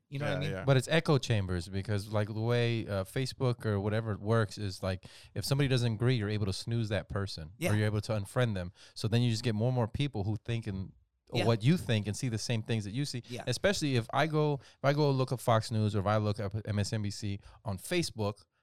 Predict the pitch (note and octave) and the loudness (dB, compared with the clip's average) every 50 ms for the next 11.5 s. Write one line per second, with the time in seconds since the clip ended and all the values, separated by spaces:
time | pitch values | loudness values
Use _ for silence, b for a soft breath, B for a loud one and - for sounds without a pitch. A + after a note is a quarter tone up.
0 | _ _ G2+ A2 A#2+ B2+ B2 A#2 A#2 A2+ G#2+ G#2 A2+ A2 G#2+ F#2+ A2 G#2+ G#2+ G#2 | _ _ -2 0 2 2 2 2 0 -2 -2 -2 0 0 0 2 2 2 2 2
1 | - D2 G2 G2+ F#2+ F#2 F#2 F2+ F#2+ F#2+ G2 G#2+ G#2 G#2 G#2 - - A#2 G#2+ G#2 | -2 -2 -2 -2 0 -2 0 0 -2 -2 0 0 0 0 0 -2 -2 0 2 2
2 | G#2 G2+ A#2 G2+ - - G2 - - A#2+ A2+ A2+ G2+ G2+ F#2 F2 D#2+ - - - | 2 0 -2 -6 -4 -4 -4 -2 0 0 2 2 2 2 0 0 -2 -4 -4 -2
3 | F2+ - E3 E3 D3+ D3+ F3+ - E3 F3 E3+ E3 D3+ - G3 A#3 C4 C4+ C#4 C4+ | 0 2 4 4 2 2 2 0 -2 -2 -2 -4 -2 -2 -2 -2 0 0 0 0
4 | C4 B3 B3+ C4+ B3+ - - F#3 A#3 B3+ F3 A#2 A2 C#3 F3 C#3 A2+ A#2 C3 D3 | 0 -2 -4 -6 -6 -4 -4 -4 -4 -4 -6 -8 -8 -8 -10 -10 -10 -10 -10 -10
5 | D3+ E3 D#3+ - - _ _ C#3+ D3+ D3 C3 - - C3 C#3+ D#3+ F3+ F#3+ F3+ - | -10 -12 -14 -18 -20 _ _ -12 -12 -12 -10 -8 -6 -6 -4 -2 -4 -4 -6 -8
6 | B B B _ _ - C3+ D3+ C#3+ - _ - C3 B2 A2+ G#2+ - - _ _ | B B B _ _ -8 -6 -6 -6 -8 _ -10 -6 -6 -6 -6 -10 -16 _ _
7 | _ _ _ _ C#3 A#2 _ - F3+ E3+ - F3+ E3+ C#3+ D3 C3+ - - D3 E3+ | _ _ _ _ -20 -20 _ -6 -6 -4 -2 -4 -4 -4 -6 -12 -10 -6 -6 -4
8 | F#3 F3+ D#3 D#3+ D3+ - - C#3 C#3 C3 C3+ C3 B2+ A#2 A2 A2 G#2 - - _ | -4 -2 -4 -2 -2 -4 -4 -6 -6 -6 -6 -6 -8 -8 -10 -12 -12 -14 -16 _
9 | _ _ _ _ _ _ _ _ B2 C3 C3 B2+ - - C3+ C3+ D3+ D3 - D#3 | _ _ _ _ _ _ _ _ -6 -4 -4 -4 -6 -8 -8 -8 -8 -6 -6 -6
10 | D3 D3 C#3+ C#3 C#3 B2+ B2+ C3 C#3 C#3 C3+ C3 C3+ C3+ C3 - D3 A#2 C3+ B2 | -4 -4 -4 -4 -4 -4 -4 -6 -6 -8 -8 -10 -10 -10 -10 -10 -10 -8 -8 -8
11 | A#2+ A2+ A2+ B2+ B2 - D3+ D3+ D3 | -8 -6 -8 -6 -6 -6 -8 -8 -10